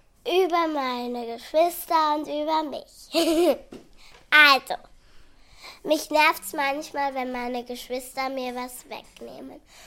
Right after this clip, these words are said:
oder so. Und mich nervt's auch, wenn meine Geschwister immer ganz laut unterm Bett Musik hören.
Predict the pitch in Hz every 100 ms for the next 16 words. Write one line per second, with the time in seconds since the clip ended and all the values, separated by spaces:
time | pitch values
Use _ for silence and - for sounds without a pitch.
0 | - - 202 - - - - - - -
1 | - - 262 269 269 285 302 330 - -
2 | 269 302 285 285 262 262 247 247 269 -
3 | 294 269 262 254 262 302 320 - 269 277
4 | 277 254 240 247 240 247 254 247 247 240
5 | 277 - 240 226 151